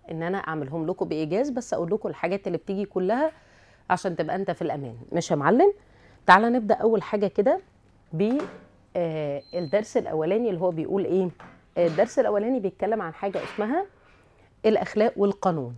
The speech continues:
يعني ايه كلمه اخلاق؟ قال لي الاخلاق دي عباره عن مثل عليا نتبناها ونمجدها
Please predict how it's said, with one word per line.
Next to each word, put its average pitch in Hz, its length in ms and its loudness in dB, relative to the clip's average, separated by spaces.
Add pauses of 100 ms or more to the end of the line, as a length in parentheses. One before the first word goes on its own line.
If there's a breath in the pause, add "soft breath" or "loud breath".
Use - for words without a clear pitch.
(140)
يعني 180 200 -2
ايه 262 120 0
كلمه 269 320 2
اخلاق؟ - 420 2 (680 soft breath)
قال 240 100 4
لي 285 100 4
الاخلاق 220 420 2
دي 214 140 2
عباره 175 320 2
عن 220 280 2 (260)
مثل 208 340 2
عليا 226 420 2 (200)
نتبناها 175 760 -2
ونمجدها 165 840 -2